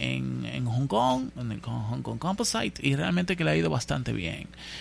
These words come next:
Es como un espalda, es como una de las pocas noticias buenas que hemos tenido del mercado de valores hongkonés desde el punto de vista tradicional empresarial en los últimos cinco meses, y la verdad es que,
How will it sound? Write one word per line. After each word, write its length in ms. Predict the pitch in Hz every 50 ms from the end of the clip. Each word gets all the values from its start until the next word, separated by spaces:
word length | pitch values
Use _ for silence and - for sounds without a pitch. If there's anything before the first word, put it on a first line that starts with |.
| - -
Es 120 | - 165 -
como 200 | 254 269 240 240
un 60 | 247
espalda, 460 | 226 - - 214 208 208 208 175 175
es 120 | 196 190
como 240 | - - 247 226 220
una 220 | 226 214 214 202 185
de 80 | 185
las 300 | 180 175 165 - - - - - - - - - - - - - - - - -
pocas 320 | 202 208 208 202 247 226
noticias 520 | 196 190 165 - 202 196 - - 185 170 156
buenas 320 | 165 170 170 170 160 147
que 80 | - 156
hemos 180 | 156 156 147
tenido 460 | - 151 143 143 143 147 143 131 127
del 280 | 120 123 120 117 120 120
mercado 380 | 123 123 123 - - 117 127 135
de 80 | 139 139
valores 360 | 131 127 131 135 131 123 110
hongkonés 760 | 113 123 120 - 135 135 120 110 107 113 113 - - - - - - - - - -
desde 180 | - 127 120 120
el 60 | 117
punto 240 | - 139 147 139 151
de 60 | 143
vista 200 | 147 143 - 147
tradicional 540 | 131 120 127 127 127 - - 135 127 131 135
empresarial 720 | 127 123 131 123 - - 127 127 127 127 123 123 127 123
en 80 | 123 127
los 160 | 120 - -
últimos 320 | 127 123 - 139 127 113
cinco 260 | - 127 127 123 123
meses, 480 | 120 120 117 120 120 117 - 139 120 -
y 60 | -
la 80 | 117 123
verdad 260 | 117 113 113 110 107
es 60 | 120
que, 380 | - - 139 127 123 131 139